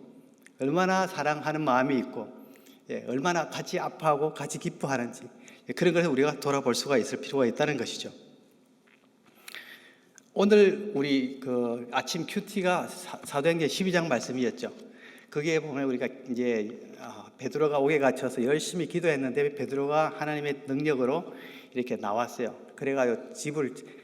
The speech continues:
기도하는 성도들 있는 데로 왔는데 문을 두드렸는데 그 문을 열어주기도 전에 사람들이 다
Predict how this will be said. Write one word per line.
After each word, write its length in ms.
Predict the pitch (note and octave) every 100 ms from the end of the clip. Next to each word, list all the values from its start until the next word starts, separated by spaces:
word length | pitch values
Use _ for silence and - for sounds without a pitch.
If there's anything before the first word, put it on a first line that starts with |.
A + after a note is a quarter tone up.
| -
기도하는 500 | - D#3+ D#3 C#3+ C#3 C3 - C3+
성도들 440 | C#3 C3 C#3+ D3
있는 200 | C#3 C#3
데로 220 | C3 A#2+
왔는데 540 | G#2 A2 C3+ C3+ - - - - -
문을 320 | D3 E3+ D#3+
두드렸는데 800 | D#3 D3 D#3 C#3+ C3 C3+ E3 E3+ D#3+
그 120 | D#3
문을 380 | D3 E3 E3+ D3
열어주기도 560 | D3+ E3 - E3 D#3
전에 280 | D3+ A#2+ C3+
사람들이 500 | B2 B2+ B2+ C3 C3
다 300 | A2 G#2+ C3